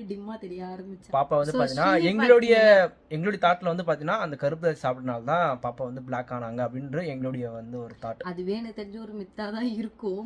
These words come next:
Speaker 1: But வந்து என்னன்னா, நான் செகண்ட் டைம் வந்து எக்ஸ்பீரியன்ஸ் பண்ணும்போது
Speaker 2: சரி, சரிப்பா.
Speaker 1: தூக்கத்துல இருக்கேன்.
Speaker 2: So, அதுதான் வந்து பாத்தீங்கன்னா, நம்ம ஸ்ரீ பாப்பாக்கு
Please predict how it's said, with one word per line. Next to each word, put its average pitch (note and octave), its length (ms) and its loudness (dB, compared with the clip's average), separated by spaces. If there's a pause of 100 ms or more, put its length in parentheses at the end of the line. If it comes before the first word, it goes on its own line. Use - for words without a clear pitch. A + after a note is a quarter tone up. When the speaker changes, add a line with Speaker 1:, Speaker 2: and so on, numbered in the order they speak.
Speaker 1:
But F#3+ 180 -8
வந்து G3+ 260 -8
என்னன்னா, A3 360 -10
நான் A3 220 -10
செகண்ட் A#3+ 400 -10
டைம் G#3+ 160 -10
வந்து F#3 280 -8
எக்ஸ்பீரியன்ஸ் F#3+ 540 -16
பண்ணும்போது F3+ 540 -10 (1160)
Speaker 2:
சரி, A#2+ 300 -12
சரிப்பா. - 440 -20 (1400)
Speaker 1:
தூக்கத்துல F#3 460 -20
இருக்கேன். E3+ 320 -18 (800)
Speaker 2:
So, - 120 -10
அதுதான் D3+ 260 4
வந்து E3 140 -2
பாத்தீங்கன்னா, D3 280 -2
நம்ம D3+ 140 -6
ஸ்ரீ C3+ 220 -8
பாப்பாக்கு B2 340 -4